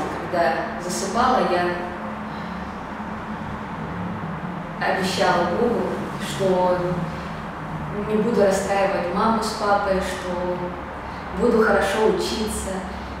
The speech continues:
не буду врать. Только, пожалуйста,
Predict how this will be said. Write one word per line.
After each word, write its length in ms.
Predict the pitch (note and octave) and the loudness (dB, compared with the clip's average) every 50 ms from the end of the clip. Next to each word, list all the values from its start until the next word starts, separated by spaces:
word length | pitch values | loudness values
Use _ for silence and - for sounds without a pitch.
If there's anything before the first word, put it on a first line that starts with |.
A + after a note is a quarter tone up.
| - - F#3+ | -8 -4 0
не 80 | G3 | 2
буду 400 | F#3+ F#3+ A#3 - - F#3 F3+ F3+ | 2 4 4 4 4 2 2 2
врать. 340 | F3+ F#3 F#3+ G3 G3 F#3+ - - - - - - - - - - - - - - - - - - - - - - - - - - - - - - - | 0 2 2 2 2 2 0 -2 -4 -4 -6 -8 -8 -8 -8 -8 -8 -8 -6 -6 -8 -8 -8 -8 -6 -6 -6 -6 -6 -6 -6 -8 -8 -8 -8 -8 -4
Только, 280 | - A#3+ G#3 G3+ G3 G3 F#3 | -2 0 0 0 0 0 2
пожалуйста, 600 | F#3 F#3+ F#3+ F#3+ F#3+ F#3+ F#3 F#3+ - - - | 2 2 4 4 2 2 2 0 -2 -4 -4